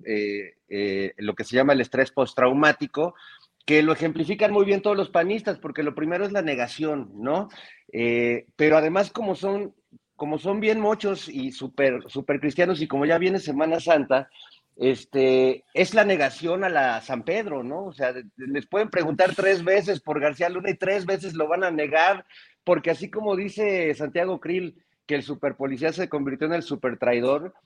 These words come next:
pues vaya que los compañeros y cómplices de García Luna también están dando, enseñando el cobre en eso de la traición, porque pues ahora resulta que nadie lo conoció,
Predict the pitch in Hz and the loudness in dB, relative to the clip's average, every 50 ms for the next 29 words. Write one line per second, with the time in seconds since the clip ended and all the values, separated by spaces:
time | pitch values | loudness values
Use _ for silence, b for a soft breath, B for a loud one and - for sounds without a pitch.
0 | _ _ _ _ - 156 143 139 170 190 220 220 - 185 175 160 - - 170 143 | _ _ _ _ 0 0 2 4 4 4 4 4 2 0 0 0 -2 -4 -6 -4
1 | - - 147 147 156 165 185 190 202 190 147 - - - - - 147 - - 170 | 0 0 2 2 4 4 4 4 4 2 0 -4 -10 -12 -8 -6 -6 -2 0 0
2 | 190 202 190 190 180 143 160 147 135 143 127 135 131 - 160 165 160 160 165 165 | 0 0 0 -2 -4 -2 -2 -2 -2 0 0 0 0 2 0 0 2 2 0 -2
3 | 180 180 - 180 165 175 170 202 226 247 262 254 254 - 220 190 208 220 214 208 | -2 0 0 0 0 2 2 2 2 2 0 -4 -2 -2 0 0 0 0 -2 -2
4 | 175 190 180 180 190 190 190 185 185 175 160 151 147 - 151 147 156 160 160 170 | -2 0 0 0 0 0 0 0 2 2 2 0 -2 -4 -4 -4 -4 -2 -2 -2
5 | 165 156 - - 151 151 156 156 156 151 143 139 131 127 131 131 139 131 147 156 | -2 -2 -2 -2 -2 -2 0 -2 -2 -2 -2 -4 -6 -8 -10 -12 -12 -12 -10 -10
6 | 143 131 123 117 113 117 113 117 113 - 147 170 190 208 208 - _ _ _ _ | -6 -4 -4 -4 -4 -4 -4 -6 -4 -4 -2 -2 -2 -2 -4 -8 _ _ _ _
7 | _ _ - 131 127 - 143 135 143 123 156 160 160 160 147 147 143 147 160 160 | _ _ -4 -4 -4 -4 -4 -4 -2 0 2 4 6 6 4 4 0 0 -2 -4
8 | 156 - 147 139 - 135 123 131 131 127 131 120 113 101 - 98 95 98 98 98 | 0 0 0 0 0 -2 0 0 2 2 2 0 -2 -4 -6 -6 -6 -6 -6 -6
9 | - - 165 170 175 180 180 180 180 180 170 | -2 0 2 4 6 6 6 6 4 2 0